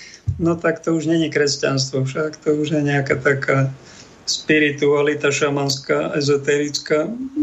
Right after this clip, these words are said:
kto vie aká, ktorá klame vlastne ľudí, že všetci dopadneme dobre. To je niečo podobné ako ateizmus, ktorý tvrdí, to je ďal-, jeden ďalší extrém, že všetci dopadneme rovnako,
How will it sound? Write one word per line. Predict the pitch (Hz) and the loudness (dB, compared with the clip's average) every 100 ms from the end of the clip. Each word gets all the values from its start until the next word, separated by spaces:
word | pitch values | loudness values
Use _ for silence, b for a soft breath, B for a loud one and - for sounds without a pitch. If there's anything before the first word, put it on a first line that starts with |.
| 311 | -2
kto | 156 156 151 | 2 2 4
vie | 151 | 2
aká, | - 151 139 151 156 165 B B B B B _ _ - | 2 0 0 0 0 -6 B B B B B _ _ -4
ktorá | 156 156 151 | 0 2 0
klame | 147 147 147 151 147 139 - - | 0 0 2 0 -2 -4 -16 -8
vlastne | 151 139 143 139 - 147 | -4 0 0 0 0 0
ľudí, | 139 139 135 139 | 0 0 0 0
že | 131 135 | 0 0
všetci | 135 - 143 139 147 131 | 0 0 0 0 -2 0
dopadneme | 135 131 147 139 135 135 131 131 - - _ _ - - - - - - 131 | 0 0 0 2 2 2 2 0 -6 -20 _ _ -20 -20 -20 -20 -8 -2 0
dobre. | 123 139 135 135 135 | 2 0 2 0 2
To | 139 139 | 2 0
je | |
niečo | 139 - 139 | 0 -2 -2
podobné | 143 139 139 139 135 135 | 0 0 2 2 2 0
ako | 139 131 | 2 2
ateizmus, | 131 143 139 135 139 139 - | 2 0 2 2 0 -2 -4
ktorý | - 143 139 | -2 0 2
tvrdí, | 131 143 143 135 139 | 0 0 0 0 -2
to | 135 143 | 0 0
je | 135 | 2
ďal-, | 143 143 139 | 2 2 2
jeden | 143 | 2
ďalší | 135 143 135 147 | 2 2 2 0
extrém, | 139 139 - 143 139 139 B B B B B B B B _ _ _ _ - | -2 -2 -2 0 0 -6 B B B B B B B B _ _ _ _ -6
že | - 151 135 139 | 0 2 2 0
všetci | 156 147 160 139 | 0 0 0 0
dopadneme | 147 156 151 151 156 151 | 0 0 0 0 0 2
rovnako, | 147 139 143 139 131 147 147 151 | 2 0 -2 -2 0 0 2 -2